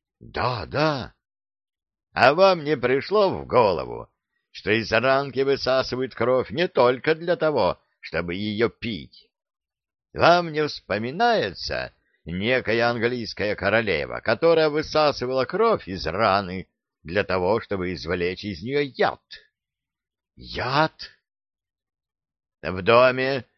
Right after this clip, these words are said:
где хозяйство ведется на южноамериканский лад,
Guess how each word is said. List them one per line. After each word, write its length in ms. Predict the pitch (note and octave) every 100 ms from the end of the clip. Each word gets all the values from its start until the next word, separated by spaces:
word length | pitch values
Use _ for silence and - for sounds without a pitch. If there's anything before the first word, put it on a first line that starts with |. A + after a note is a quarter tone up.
| _
где 300 | F2 F#2+ A2+
хозяйство 640 | A#2 A2+ F#2+ C3+ B2 - F#2+
ведется 600 | G#2 A2 C3+ C3+ - F#2
на 120 | F#2
южноамериканский 1160 | G2 B2+ A2+ E2+ F#2+ F#2+ F2+ G#2+ A#2 F#2+ - G#2
лад, 340 | F3+ F#3 F#2+